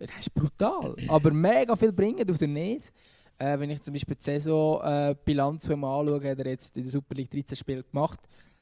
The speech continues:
kein Goal geschossen, zwei Assists. Also von Spielern von seiner Qualität erwarte ich eigentlich ein bisschen mehr. Und, äh, ja,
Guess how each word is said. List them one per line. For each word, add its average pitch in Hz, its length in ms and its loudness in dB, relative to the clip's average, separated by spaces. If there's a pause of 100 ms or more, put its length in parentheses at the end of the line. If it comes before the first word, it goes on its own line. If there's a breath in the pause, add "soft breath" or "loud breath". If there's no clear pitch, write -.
(100)
kein 147 240 0
Goal 147 200 0
geschossen, 147 440 -2
zwei 139 280 -2
Assists. 139 540 -6
Also 127 300 -4
von 131 320 -8 (280)
Spielern 151 440 -4
von 135 120 -12
seiner 147 280 -10
Qualität 131 540 -8
erwarte 120 380 -8
ich - 100 -14
eigentlich 139 200 -10
ein - 40 -20
bisschen 127 180 -16
mehr. 165 160 -10 (720 soft breath)
Und, 165 400 0
äh, 143 300 -2
ja, 165 180 -6